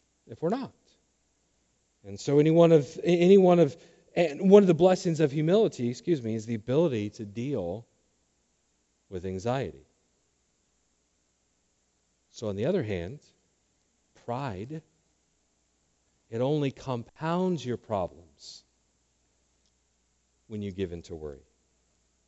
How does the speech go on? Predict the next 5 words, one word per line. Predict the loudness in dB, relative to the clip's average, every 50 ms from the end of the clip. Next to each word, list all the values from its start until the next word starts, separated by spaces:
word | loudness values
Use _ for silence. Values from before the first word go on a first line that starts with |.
| _ _ _ _ _ _ _ _ _
Pride, | _ -6 -2 0 0 2 2 2 0 0 0 0 -2 -4
hear | -4 -6 -4 -4 -4
me, | -2 -4 -4 -6
pride | -8 -12 _ _ -4 -2 -2 0 0 0 0 0 0 0 0 0 0 -2 -2 -4 _ _ _ _ _ _ _ _
usurps | -8 -8 -8 -8 -10 -12 -12 -6 -4 -2 -2 -2 -4 -6 -12 -18 -18 -18